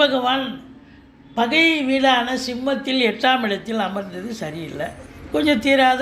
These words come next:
பிரச்சனைகளை ஜாதகர் இது வருமானம் வருது, நல்லா செலவு பண்றார், அ, கடன் காட்சிகளை கொடுத்துட்ருக்கார். ஆனாலும்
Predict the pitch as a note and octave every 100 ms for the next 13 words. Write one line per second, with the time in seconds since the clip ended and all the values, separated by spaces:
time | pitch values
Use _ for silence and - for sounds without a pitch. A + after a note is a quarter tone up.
0 | A#3+ A3+ A3+ A#3+ A3 A3 A3 G#3 G#3+ G#3+
1 | G3 G3 F#3 F3+ - - - G3 A#3+ C#4+
2 | D#4 D#4 D4 C#4+ C#4+ E4 C#4 C#4+ D4+ D4
3 | C4 D4 C4+ C4+ C#4 D4+ C#4 B3+ A#3 G#3+
4 | - - - - A#3+ D4 C#4+ C4+ B3+ C4
5 | C#4 B3 C4 A3 A#3+ C4 D4 D4 - -
6 | - - A3+ C#4+ D4 B3+ D4+